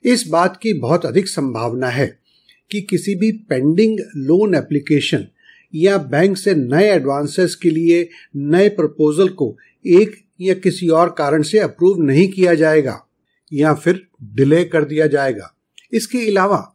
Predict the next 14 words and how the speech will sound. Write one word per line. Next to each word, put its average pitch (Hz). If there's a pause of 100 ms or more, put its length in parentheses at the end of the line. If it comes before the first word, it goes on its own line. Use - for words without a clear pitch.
निवेश 127 (400)
या 170
नई 143
परियोजनाओं 139
को 190
शुरू 151
करने 135
के 139
लिए 139
माहौल 110 (460)
अभी 160
अनुकूल 156
नहीं 160
होगा, 165